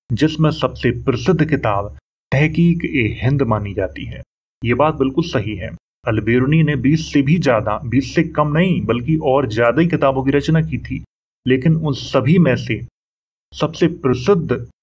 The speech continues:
अगर कोई किताब मानी जाती है तो वो तहकीक ए हिंद ही है। अलवेरुनी का जो पहला शिक्षक था उसका नाम था वंदादुल सरसनी,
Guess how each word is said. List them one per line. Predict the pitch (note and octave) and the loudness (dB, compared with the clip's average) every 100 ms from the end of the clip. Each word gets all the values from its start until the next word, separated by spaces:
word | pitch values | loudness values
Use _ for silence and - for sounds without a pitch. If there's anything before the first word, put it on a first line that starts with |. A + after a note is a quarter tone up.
| _ _ - | _ _ -6
अगर | C3 B2+ | 0 0
कोई | C#3 B2+ | 2 0
किताब | B2 A#2 G#2 | 0 0 0
मानी | G#2 B2+ D#3+ | 2 4 4
जाती | D3 C3+ D3 | 4 0 -2
है | B2 C3+ B2 | -2 -2 -2
तो | A2 | -2
वो | A2 B2+ - - _ _ - | 0 0 -4 -16 _ _ -4
तहकीक | C3 A#2+ C3+ C3 - | -2 0 0 -2 -2
ए | C3 G#2 | -2 -2
हिंद | B2+ A2 | 0 0
ही | F#2+ G#2 | 0 -4
है। | F2 A#2 D#2 - _ _ _ _ _ _ _ - | -4 -4 -6 -16 _ _ _ _ _ _ _ -2
अलवेरुनी | B2+ A#2 C3+ D#3+ G3 G#3 | 0 4 4 4 2 2
का | C3+ C3+ C#3+ - - | 2 0 -2 -8 -8
जो | A2+ A#2 - - | -4 -4 -4 -2
पहला | B2 D3+ F#3+ | 2 4 2
शिक्षक | - D#3+ - C#3 | 0 -2 -2 -4
था | - G#2+ G2+ B2+ - _ _ | -4 -4 -2 -4 -6 _ _
उसका | C#3 - C3+ | -6 -2 -2
नाम | A#2 A2 B2 | 2 0 0
था | B2 G#2+ G2 - - | -2 -2 0 -2 -4
वंदादुल | A2 - B2+ C3 C#3 B2 A2+ A2+ - - - | -8 0 0 2 2 2 0 0 -6 -14 -18
सरसनी, | - B2+ A#2+ A#2+ G2 A2+ | -4 -2 0 -2 -2 -4